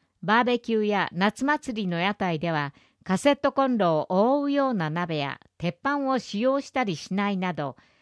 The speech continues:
火器取り扱いにはくれぐれも注意しましょう。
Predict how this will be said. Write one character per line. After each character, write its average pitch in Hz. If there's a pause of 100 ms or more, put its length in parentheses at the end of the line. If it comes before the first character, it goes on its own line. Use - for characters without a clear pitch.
(200)
火 247
器 -
取 190
り 190
扱 208
い 202
に 220
は 147
く 170
れ 254
ぐ 302
れ 302
も 160
注 233
意 160
し -
ま 143
し -
ょ 143
う。 -